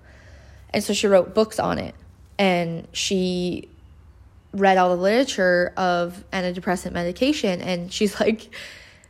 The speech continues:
"It, it, it doesn't do anything." All the literature says it actually doesn't even do anything. It's basically place-, placebo, and it causes more harm than good because, you know, you can have suicide ideation on antidepressants. You can become more violent.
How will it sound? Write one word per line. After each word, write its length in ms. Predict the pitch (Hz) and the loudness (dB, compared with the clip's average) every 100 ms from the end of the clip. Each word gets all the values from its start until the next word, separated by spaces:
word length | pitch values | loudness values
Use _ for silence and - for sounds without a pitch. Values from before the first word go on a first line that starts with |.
| _ 262 | _ 0
"It, 280 | - - - | 0 -8 -2
it, 220 | 254 - - | -2 -2 0
it 400 | 254 - - - | 0 0 -8 -2
doesn't 320 | 208 226 240 202 | 2 4 2 2
do 120 | 240 | 2
anything." 320 | 269 233 175 | 2 0 2
All 120 | 208 | 2
the 100 | 247 | 2
literature 340 | 220 208 254 247 | 2 0 0 0
says 380 | 214 202 202 - | 2 2 2 -4
it 180 | - - - | -6 -6 -2
actually 320 | 190 - 220 | -2 0 0
doesn't 200 | 202 202 | 0 0
even 160 | 190 175 | -2 -2
do 140 | 175 | -4
anything. 560 | 180 214 233 233 240 - | -2 -2 -2 -4 -6 -6
It's 420 | 196 180 - - - _ _ | -6 -6 -10 -14 -16 _ _
basically 420 | 196 190 196 196 185 | -2 -2 -2 -4 -4
place-, 320 | 180 - - - | -6 -8 -16 -16
placebo, 640 | - 180 196 185 220 294 - - - - - - - - 226 | -10 -8 -4 0 0 0 -4 -20 -20 -20 -20 -20 -20 -4 2
and 380 | 214 196 190 - | 4 2 -2 0
it 220 | 208 - | -2 -2
causes 340 | - 208 208 190 | 2 2 2 -2
more 200 | 170 175 | 0 0
harm 300 | 175 175 180 | -2 -2 -2
than 200 | 190 208 | -6 -2
good 320 | 240 254 254 | 0 0 -2
because, 640 | 208 208 175 175 175 - - - | -4 0 0 0 -4 -16 -20 -10
you 100 | 214 | -6
know, 80 | 190 | -4
you 100 | 185 | -4
can 140 | 196 | -4
have 320 | 202 170 175 | -2 -4 -4
suicide 440 | - 190 185 175 - | -8 -6 -2 -2 -2
ideation 580 | 180 180 190 269 269 240 | -4 -2 0 0 -2 -2
on 320 | 233 208 226 - - 214 | 0 -2 -6 -14 -10 -6
antidepressants. 720 | 208 202 202 196 196 196 196 | -4 -4 -4 -4 -4 -6 -8
You 80 | |
can 160 | - 175 | -8 -8
become 260 | 180 175 175 | -6 -6 -6
more 120 | 180 | -2
violent. 520 | 190 254 240 240 | 2 2 2 0